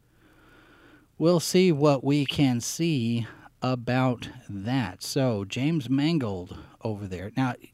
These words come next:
it's, R-, Mangold gave us Ford versus Ferrari. Logan, he's got a, he's got a good, solid reputation as a filmmaker in Hollywood,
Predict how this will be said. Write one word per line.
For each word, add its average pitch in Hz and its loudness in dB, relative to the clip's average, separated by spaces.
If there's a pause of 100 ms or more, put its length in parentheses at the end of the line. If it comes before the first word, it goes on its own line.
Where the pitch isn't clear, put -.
it's, - -14 (640)
R-, 117 -6 (120)
Mangold 143 2
gave 175 4
us - 0 (2500)
Ford 175 0
versus 180 -4
Ferrari. 185 -2 (800)
Logan, 156 4 (460)
he's 156 0
got 165 4
a, 190 6
he's 123 -4
got 120 -2
a 165 2
good, 131 4
solid 143 0
reputation 160 -2
as 170 2
a 180 0
filmmaker 185 2
in 185 0
Hollywood, 139 0